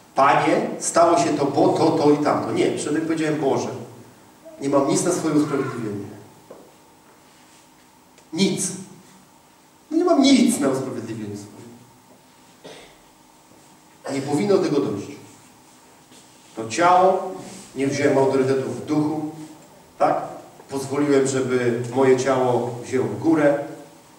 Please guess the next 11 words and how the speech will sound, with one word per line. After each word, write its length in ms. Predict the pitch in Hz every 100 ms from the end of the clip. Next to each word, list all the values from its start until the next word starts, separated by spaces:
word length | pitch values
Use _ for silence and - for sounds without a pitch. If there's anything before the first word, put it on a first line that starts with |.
| - - -
„Przepraszam 500 | 135 139 127 117 117
Ciebie 200 | 117 113
bardzo”. 340 | 107 104 - - - - _ - - - - - - - - _ - - - _ -
Po 60 |
prostu. 320 | 147 135 117 - - - - _ _ _ - - - _ _ _ _ _ -
Rozumiesz? 340 | 127 - - 156 160 - - - - - - - -
I 80 | - - -
dlatego 280 | 147 180
mówię, 380 | 202 202 147 131 - - -
bądź 260 | 180 185 -
uczciwy. 720 | 170 165 - - 180 147 131